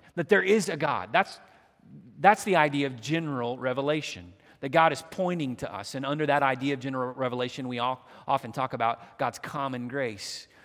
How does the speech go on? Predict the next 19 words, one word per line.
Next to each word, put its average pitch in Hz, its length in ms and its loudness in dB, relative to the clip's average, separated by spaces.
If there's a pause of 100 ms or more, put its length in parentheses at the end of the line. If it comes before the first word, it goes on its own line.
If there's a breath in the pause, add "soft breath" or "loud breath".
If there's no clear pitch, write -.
(240 soft breath)
But - 140 -6
then 180 180 -2
the 151 140 0
other 185 140 2
side 131 360 -2
of 117 120 -8
that 120 160 0
equation 131 580 -2
is 117 220 -8
what 127 100 -8
we 139 100 -4
refer 131 280 -6
to 131 100 -6
as 139 100 -6
specific - 640 -10
revelation. 110 540 -8
And 113 80 -10
specific 220 500 -4
revelation 123 580 -2